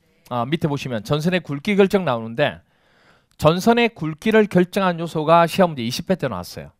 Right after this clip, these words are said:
일단 허용 전류 있죠. 허용 전류 부분, 그러니까 허용되는 전류가 많으면 많을수록 굵기는 뭐 해야 돼요?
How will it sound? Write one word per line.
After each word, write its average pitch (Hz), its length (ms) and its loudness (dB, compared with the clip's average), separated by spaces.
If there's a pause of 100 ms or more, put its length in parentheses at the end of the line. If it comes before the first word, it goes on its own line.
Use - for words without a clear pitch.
(160)
일단 175 300 4
허용 247 360 4
전류 151 380 -2
있죠. 87 320 -8 (840)
허용 233 320 4
전류 165 440 0
부분, 165 540 -4 (200)
그러니까 127 220 4 (340)
허용되는 226 540 4
전류가 180 760 4
많으면 202 400 2
많을수록 156 680 0 (480)
굵기는 185 400 2
뭐 135 120 0
해야 147 140 4
돼요? 98 220 -10